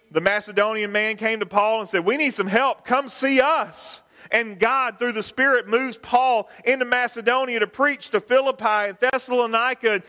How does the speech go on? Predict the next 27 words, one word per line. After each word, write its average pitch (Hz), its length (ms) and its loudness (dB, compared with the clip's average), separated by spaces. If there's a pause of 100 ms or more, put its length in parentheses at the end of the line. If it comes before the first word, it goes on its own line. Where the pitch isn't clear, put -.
(160)
he 240 120 0
preaches 294 400 -2
on 233 140 0
Mars 254 440 2
Hill 254 360 2
in 220 80 -6
Athens. 240 440 -2
And 214 100 -2
lo 262 200 4
and 285 100 -4
behold, 254 400 2
he 269 140 0
even 277 180 -2
preaches 262 480 -2
in 247 320 0 (460)
Ephesus, - 840 -4 (440)
the 120 80 -20
city 156 300 -2
that 135 120 -4
we've 135 160 -8
been 135 140 -8
talking 135 380 -2
about 110 300 -2
for 110 80 -20
the 101 60 -10
last 104 400 -4
year. 117 320 -2